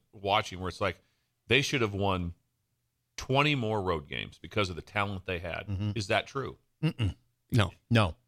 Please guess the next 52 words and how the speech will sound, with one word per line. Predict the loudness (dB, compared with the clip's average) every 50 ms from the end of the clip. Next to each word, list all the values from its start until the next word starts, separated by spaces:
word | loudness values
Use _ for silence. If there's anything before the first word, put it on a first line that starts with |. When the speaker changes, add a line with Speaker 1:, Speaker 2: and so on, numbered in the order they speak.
| _ _ 2
Speaker 2:
Not | 4
in | 6
Speaker 1:
And, | 6 6
Speaker 2:
this | 4 0
Speaker 1:
and, | 0 -2
Speaker 2:
case. | -2 -2 -2
Speaker 1:
and | -2 -2
so | 0 0 2
Speaker 2:
No. | 2
Speaker 1:
it's | 2 0 0
not, | 0 0 0 0
so | -2 -2
you're | 0 4
Speaker 2:
Not | 6 8
Speaker 1:
not | 8 8
Speaker 2:
in | 6 6
this | 4 2 2
case. | 0 -4 -4 -4 -2 -2
Speaker 1:
So, | -2 -2 -2 -4
so | -8 -10 -12 -12 -14 _ _ _
the | -2
one | 0 0 0
thing | 0 0 -2
you're | 0 0
looking | 0 0 0 0 0
at | 0 0 0
the | -2 -4
most | -2 0 0 0 0 -2 -4 -4
is, | -2 -2 -2 -4 -6 -10 -12 -14 _ _ -20 -20 -20 -14
you | -10 -8
know, | -8 -8
improvement | -6 -8 -8 -6 -4 -2 -2 -2 -2 -2 -4
of | -4
your | -4 -4 -2
roster. | 0 0 0 0 -2 -4 -6 -10
Then | -10 -10 -14 -16 -20 _ -20 -20 _ _ -2
Speaker 2:
Right. | 2 6 8 8 8 8 8
Speaker 1:
there's | 6 4 0
two | -2 -2 -2 0
things | 0 0 0 0 -2
that | -4
you | -4 -6 -4
do | -2 0 0 0 0 0
in, | -2 -4 -4
in | -6 -8 -8
coaching | -6 -4 -2 -2 -2 -2 -4
that | -6 -4
really | -4 -4 -2 -2
matters. | -2 -2 -2 -2 -4 -6
You | -8 -10 -8 -8
obtain | -10 -10 -10 -8 -4 -2 -2 -2 -2
talent | -4 -2 -2 -2 -2 -2 -2 -4 -8